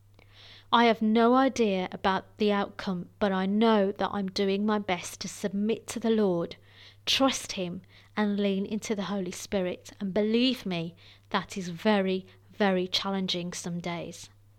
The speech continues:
And if there is anything I can pass on to you for this final episode of this series of Are You a Pebble or a Pond, is this.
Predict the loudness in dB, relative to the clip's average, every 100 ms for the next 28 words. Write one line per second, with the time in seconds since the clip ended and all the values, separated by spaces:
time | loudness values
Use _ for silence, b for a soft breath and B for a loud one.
0 | _ -20 -20 -2 2 4 4 6 8 8
1 | 2 -2 2 4 4 2 0 4 4 2
2 | -2 -2 -2 -2 -4 -4 -2 -2 -2 -4
3 | -6 -6 -8 6 8 8 6 2 -2 -4
4 | -4 0 2 0 0 0 0 0 2 2
5 | 0 -4 -8 -16 B B -4 2 4 6
6 | 6 4 0 -6 -2 -2 0 -2 -2 -2
7 | 0 4 4 4 -4 -8 -10 -8 -8 -8
8 | -16 -18